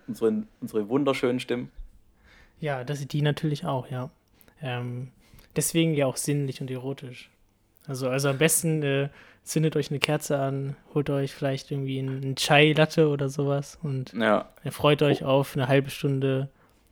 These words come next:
Speaker 2: schöne, äh, Geschichten.
Speaker 1: <laughs>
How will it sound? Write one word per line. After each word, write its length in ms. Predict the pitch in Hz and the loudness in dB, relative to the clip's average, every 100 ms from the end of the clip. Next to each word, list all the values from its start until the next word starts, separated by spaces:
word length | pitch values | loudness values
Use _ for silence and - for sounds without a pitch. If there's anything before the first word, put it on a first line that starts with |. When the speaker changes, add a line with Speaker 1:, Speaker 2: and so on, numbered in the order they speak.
| _ | _
Speaker 2:
schöne, 680 | - - 143 147 139 143 135 | -2 4 4 4 2 -2 -4
äh, 40 | 135 | -2
Geschichten. 480 | 143 196 - 127 - _ _ _ - _ _ _ _ _ _ _ _ _ _ _ _ _ _ - - - | -2 -4 -6 -8 -10 _ _ _ -20 _ _ _ _ _ _ _ _ _ _ _ _ _ _ -14 -14 -6
Speaker 1:
<laughs> 240 | 131 - | -6 -6